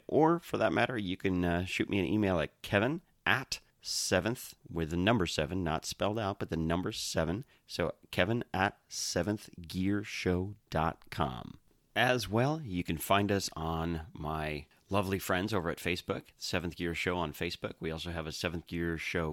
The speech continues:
group page, uh, so ask to be a part of that. Share that with your friends so we can continue to grow that pace. The Seventh Gear Show group there on Facebook is gonna gi-,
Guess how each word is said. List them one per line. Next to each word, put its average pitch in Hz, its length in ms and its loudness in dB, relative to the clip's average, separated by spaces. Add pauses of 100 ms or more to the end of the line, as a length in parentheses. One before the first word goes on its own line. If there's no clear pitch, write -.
group 87 420 -2 (140)
page, 101 560 -2 (120)
uh, 78 300 -4
so 80 420 -2
ask 80 280 -6
to 80 80 -8
be 80 160 -4
a 73 60 -6
part 87 200 0
of 80 60 -2
that. 85 160 -2
Share 85 180 -2
that 78 160 -2
with 80 100 -4
your 76 120 -6
friends 87 280 -4
so - 80 -6
we 76 60 -4
can 69 100 -8
continue 85 520 -4
to 76 100 -4
grow 82 200 -2
that 78 200 -4
pace. 87 380 -2
The - 80 -6
Seventh 123 320 0
Gear 101 160 0
Show - 260 2
group 101 280 -2
there 90 180 2
on 80 100 -2
Facebook 87 480 -4
is 71 140 -6
gonna 82 180 -2
gi-, 71 380 -8